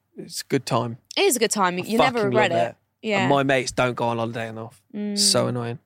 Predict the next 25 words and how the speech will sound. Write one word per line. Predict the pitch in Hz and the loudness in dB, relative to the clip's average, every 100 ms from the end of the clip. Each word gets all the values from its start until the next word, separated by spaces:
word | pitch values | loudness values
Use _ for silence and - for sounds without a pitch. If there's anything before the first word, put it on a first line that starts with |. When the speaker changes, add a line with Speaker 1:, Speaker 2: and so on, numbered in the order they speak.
| _ - | _ -2
Speaker 2:
Yeah, | 277 | 0
I | - | 2
think | 269 233 | 0 -2
she, | - 226 208 - | -2 0 -2 -2
that's | 233 - | -2 0
a | |
good | 220 208 | 0 4
answer, | 196 190 190 | 2 0 -2
Catherine. | 175 170 180 180 | -2 -2 -2 -2
You | 185 | -2
got | 180 | -4
nothing | 185 185 | -4 -4
to | 185 | 0
worry | 175 | 0
about. | 170 170 | 2 0
Speaker 1:
All | 170 | 0
right, | 117 | 2
what | 131 | 0
would | 135 120 | 0 2
you | 120 120 | 2 2
rather | 123 139 131 131 | 4 6 4 2
do? | 127 127 123 123 - - | -4 -6 -6 -8 -6 2
Speaker 2:
Um, | 220 208 202 196 | 4 4 2 2
Speaker 1:
Everything. | 135 123 - 131 131 - _ _ _ - - - | 0 0 0 0 -2 -8 _ _ _ -16 -14 -8
Speaker 2:
Sleep. | - 220 202 190 | -2 2 4 2